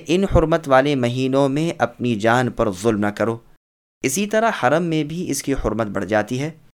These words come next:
اللہ تعالیٰ کا ارشاد ہے، "ومن یرد فیہ بإلحاد بظلم نذقہ من عذاب علیم"، یعنی حرم میں جو الحاد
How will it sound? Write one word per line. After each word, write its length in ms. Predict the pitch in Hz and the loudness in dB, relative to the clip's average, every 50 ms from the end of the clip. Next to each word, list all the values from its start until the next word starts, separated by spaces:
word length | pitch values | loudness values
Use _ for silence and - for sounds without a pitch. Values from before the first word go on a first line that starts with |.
| _ _ _ _ _ _ _ - | _ _ _ _ _ _ _ -2
اللہ 220 | - 110 110 110 107 | 0 4 4 4 4
تعالیٰ 260 | - 101 107 117 139 143 143 | 4 2 2 2 2 0 0
کا 60 | 135 | 0
ارشاد 440 | 117 113 110 - - 107 107 120 127 | 0 0 0 0 2 4 4 4 4
ہے، 340 | 127 127 135 147 160 160 - - _ _ _ _ - | 2 -2 -4 -4 -6 -8 -12 -18 _ _ _ _ -2
"ومن 240 | - 113 117 127 139 | 2 2 4 4 4
یرد 380 | 139 123 123 170 196 196 165 147 | 2 2 0 0 0 0 -2 -4
فیہ 400 | - - 175 175 151 156 156 147 | -8 -6 -4 -2 0 0 0 0
بإلحاد 600 | 147 120 120 127 127 123 - 139 143 147 135 135 | 0 0 0 -2 -2 -2 -2 0 2 2 2 2
بظلم 640 | 143 135 127 123 123 113 104 123 165 185 175 156 151 | 0 0 2 2 0 0 2 2 0 2 2 2 2
نذقہ 540 | 143 143 135 131 123 143 135 - - - | 2 2 2 2 0 0 -2 -2 -2 -2
من 160 | 117 120 120 113 | -2 0 0 2
عذاب 380 | 110 110 107 110 110 101 104 104 - - | 0 2 2 2 2 2 0 -2 -4 -4
علیم"، 280 | 240 101 101 110 123 135 143 - _ _ _ _ _ _ _ - | -4 -2 -2 -2 -2 -4 -8 -12 _ _ _ _ _ _ _ -2
یعنی 220 | - 123 135 156 160 | 2 4 4 4 4
حرم 300 | 143 - 135 135 160 190 | 2 2 2 2 2 2
میں 140 | 202 208 190 | 2 0 0
جو 120 | 165 156 | 0 0
الحاد 500 | - 113 123 113 - - - 113 131 139 | 0 0 0 -2 -2 -2 0 2 2 2